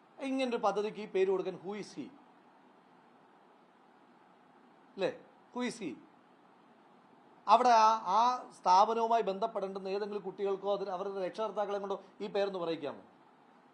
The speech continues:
ഒന്ന് പറയിക്കാമോ? അറിയാമോ ഇതാരാണ്? ഇവരിപ്പോ പറയുകയാണ് വലിയ ആളാണ്. വലിയ ആള്, ഞാൻ ചോദിച്ചോട്ടെ, എനിക്ക് പലപ്പോഴും തോന്നാറുണ്ട്, ചില സമയത്തൊക്കെ നമ്മളിങ്ങനെ പറയും, ഏഹ്, മറ്റേ ഈ പ്രമുഖനായ,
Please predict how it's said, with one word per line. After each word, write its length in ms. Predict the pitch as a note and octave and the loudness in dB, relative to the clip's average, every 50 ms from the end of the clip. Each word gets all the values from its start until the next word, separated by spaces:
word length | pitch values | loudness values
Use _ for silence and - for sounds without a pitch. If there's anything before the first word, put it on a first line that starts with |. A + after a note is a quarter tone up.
| - - - - _ - - - - _ - | -20 -20 -20 -20 _ -20 -20 -20 -20 _ -14
ഒന്ന് 120 | B3+ A#3 G#3+ | -8 -4 -2
പറയിക്കാമോ? 340 | G#3 G3+ F#3+ D#3+ D#3 A#2+ - D3 E3+ F#3+ | 0 0 0 -2 -4 -6 -4 -2 -2 0
അറിയാമോ 400 | G3+ G#3+ A3+ A3+ A3 G#3 F#3 E3+ D3+ | 0 0 0 0 0 0 0 -2 -4
ഇതാരാണ്? 340 | D3 C#3 C3 A#2+ A2+ G2+ G2+ - - - - - - - - - - - - _ _ - _ _ _ - - - - F#3+ | -4 -4 -4 -6 -10 -14 -18 -20 -20 -20 -20 -20 -20 -20 -20 -20 -20 -20 -20 _ _ -20 _ _ _ -20 -20 -16 -8 -4
ഇവരിപ്പോ 280 | G#3 B3 B3 - A3 G#3 G#3 | -4 -2 -2 -2 -4 -2 -2
പറയുകയാണ് 300 | G3+ G3+ G3 F#3 F#3 F#3 F3+ | -2 0 -2 -2 -2 -4 -6
വലിയ 160 | F3+ F#3+ G3 F#3 F3 | -4 -2 0 2 2
ആളാണ്. 220 | F3 E3+ D#3 D3+ D3+ D3 | 2 2 0 -2 -2 -4
വലിയ 180 | E3 G3 A#3+ B3+ | -4 -2 0 0
ആള്, 120 | B3 B3 B3 - - - - - | 0 0 -2 -4 -8 -18 -10 -6
ഞാൻ 60 | A3 B3+ | -4 -4
ചോദിച്ചോട്ടെ, 360 | B3+ B3 G3 A3 G3+ G#3+ G#3 A3+ | -2 -2 -4 -4 -4 -4 -4 -6
എനിക്ക് 140 | A#3+ A#3 B3 G3+ | -6 -4 -4 -2
പലപ്പോഴും 260 | G#3 G3+ F#3 G#3 G3 F3+ | -2 0 0 -2 -2 -2
തോന്നാറുണ്ട്, 340 | F#3+ F3+ F3 D#3+ D3+ D3+ D#3+ E3+ - - - - - - - | -2 -2 -4 -4 -4 -4 -6 -8 -8 -12 -20 -20 -12 -8 -4
ചില 120 | G#3+ A3+ G#3 A3 | -4 -2 -2 -2
സമയത്തൊക്കെ 380 | G#3 G3+ G#3+ F#3+ G3+ F#3 G3 F#3 | -2 -2 -2 -2 -4 -4 -4 -2
നമ്മളിങ്ങനെ 360 | F#3+ F#3+ G3 F#3+ F3 F#3 F#3 E3 | -2 -2 -2 -4 -4 -4 -2 -2
പറയും, 180 | E3 E3 E3+ F3 - - - - - - - - | -2 -2 -4 -6 -12 -18 -20 -20 -20 -10 -4 -2
ഏഹ്, 180 | E3+ E3+ E3+ E3+ E3 | 0 0 0 0 -2
മറ്റേ 160 | F3 E3+ E3+ F3+ | -4 -6 -6 -6
ഈ 60 | E3+ C#3+ - - - - | -8 -10 -10 -10 -4 -2
പ്രമുഖനായ, 1000 | G3 G#3+ G#3+ A3 A3+ G3 G#3+ G3 F#3 - - - - - E3 F3 E3+ D#3+ D#3 | -2 0 0 0 2 6 6 6 6 4 0 -10 -16 -6 0 4 4 4 4